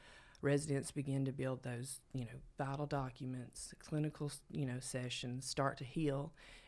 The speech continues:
And then they're able to go into vocational training, um, go work, you know,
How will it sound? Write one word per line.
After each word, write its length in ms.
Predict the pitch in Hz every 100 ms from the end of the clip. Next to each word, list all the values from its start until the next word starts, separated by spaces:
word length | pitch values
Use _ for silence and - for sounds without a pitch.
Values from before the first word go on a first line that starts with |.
| -
And 200 | 151 147
then 260 | 147 147
they're 220 | 143 139
able 320 | 135 139 143 139
to 140 | 143
go 240 | 139 135
into 240 | 131 135 135
vocational 720 | 123 123 143 147 147 160 151
training, 600 | - 156 151 151 156 156 - - - - -
um, 420 | 131 123 120 135 139 - -
go 220 | 131 131 - _ - 208
work, 440 | 147 139 170 - - _ _ -
you 140 | 170
know, 340 | 135 127 135